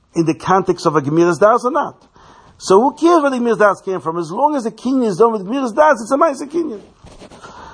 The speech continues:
So it's possible that this inyan of, of Tliyu of Izovin, which is the Shaila here in the Rambam, uh, Oinus, the Mechira B'Oinus, is not really connected to the, uh, discussion of the,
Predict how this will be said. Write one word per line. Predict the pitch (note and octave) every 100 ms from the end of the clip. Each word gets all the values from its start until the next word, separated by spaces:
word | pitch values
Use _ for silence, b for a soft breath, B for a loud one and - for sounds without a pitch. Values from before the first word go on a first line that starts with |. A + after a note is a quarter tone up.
| B
So | - F#3+ -
it's | D#3
possible | - D4+ D#4 - G#3 F#3+
that | F3+ D#3
this | D4 A#3 - -
inyan | A#3+ D#4 D4 G3 E3+ E3+ - F3
of, | D#3 C#3 -
of | D#3+ D3 B2 - -
Tliyu | - D3+ D3+ A#3+ C4+
of |
Izovin, | F#3+ E3 G#3 F3+ C#3
which | C3 C3+
is |
the | B2+
Shaila | C3+ E3 F3+ E3
here |
in | F3
the | E3+
Rambam, | F#3+ A3 D3+ D3 F#3 - B B B B
uh, | C#3 -
Oinus, | A3 G3 -
the |
Mechira | C#3 - F#3
B'Oinus, | F3+ A#3+ G3+ - B B B B
is | F3 E3
not | B3+ B3
really | B3 A3+
connected | - G3 G#3+ - - D3+ C#3 - - - - - _ _ _ _
to | - D3
the, | C#3+ C#3+ C#3+
uh, | C3+ C3 C3 B2+ C3+ -
discussion | B2 - D#3+ C3+ C3+ B2+
of | A#2
the, | A#2 A#2 A2+ A2